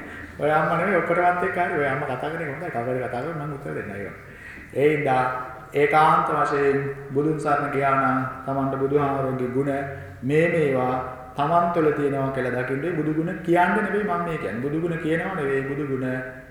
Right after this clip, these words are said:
ඇති කරගන්න. බුදුන් සරණ ගියා නම් ආන් එයා ගාව ඔය අවබෝධය තියෙනවා. එහෙනම් තමන් ලෝක විදු වෙන්න ඕනද නැද්ද?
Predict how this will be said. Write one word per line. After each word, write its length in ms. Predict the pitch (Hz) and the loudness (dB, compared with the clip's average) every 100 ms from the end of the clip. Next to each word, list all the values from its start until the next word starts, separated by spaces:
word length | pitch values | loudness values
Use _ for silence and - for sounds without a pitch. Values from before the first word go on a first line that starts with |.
| - | -20
ඇති 240 | - 120 143 | -10 -8 -6
කරගන්න. 460 | 117 107 92 - - - - - - - - | -6 -8 -8 -10 -14 -16 -20 -20 -20 -20 -6
බුදුන් 300 | 131 139 139 | -2 0 0
සරණ 300 | 131 131 135 | -2 -2 -2
ගියා 220 | 143 139 | 0 0
නම් 180 | 143 143 | 0 -2
ආන් 280 | 139 139 135 | -2 -2 -2
එයා 220 | 127 123 | -4 -4
ගාව 260 | 123 120 117 107 - - | -4 -4 -2 -4 -8 -10
ඔය 120 | 127 127 | -6 -4
අවබෝධය 540 | 120 117 113 113 127 | -4 -6 -6 -6 -8
තියෙනවා. 320 | - - - - - - | -10 -12 -16 -20 -20 -20
එහෙනම් 340 | - 135 180 190 | -2 0 4 2
තමන් 300 | 185 180 170 | 4 4 6
ලෝක 220 | 160 165 | 4 6
විදු 260 | 170 170 170 | 6 4 4
වෙන්න 280 | 156 143 156 | 4 4 6
ඕනද 220 | 151 165 | 4 4
නැද්ද? 240 | 180 131 | 0 0